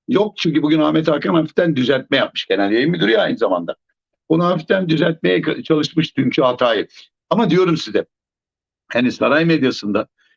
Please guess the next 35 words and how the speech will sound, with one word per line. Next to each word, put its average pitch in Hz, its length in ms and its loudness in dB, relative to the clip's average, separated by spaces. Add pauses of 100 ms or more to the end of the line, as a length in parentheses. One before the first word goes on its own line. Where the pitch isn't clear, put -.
(120)
mümkün 135 380 -2
mü 180 80 2
ya 139 260 2
iktidarın 127 540 0
aleyhine 107 440 0
olabilecek? 107 600 -2 (100)
İşte 165 180 -2
bugün 165 180 0
hemen 190 300 0 (320)
durumu 175 240 0
toparlamışlar. 180 760 0 (360)
Dünkünde 233 480 2
bir 208 100 2
numara 196 300 4
var. - 180 -4
Yani 160 320 2
dün 220 160 2
herhalde 165 460 2
birinin 208 320 2
kafasını 170 420 0
koparacaklar. 98 640 -2 (360)
Yukarıdan 151 640 0
gelmiştir 135 500 -2
Fahrettin 110 460 -2
Altun'dan. 107 480 -2
"Oğlum 131 260 -2
sen 127 200 -2
buna 117 160 -2
çak. - 280 -4 (300)
Biz 139 160 -4
de 135 80 2
içeriden 127 480 0
bunu 127 200 0 (120)
duyma, 123 400 0
atalım 113 420 -2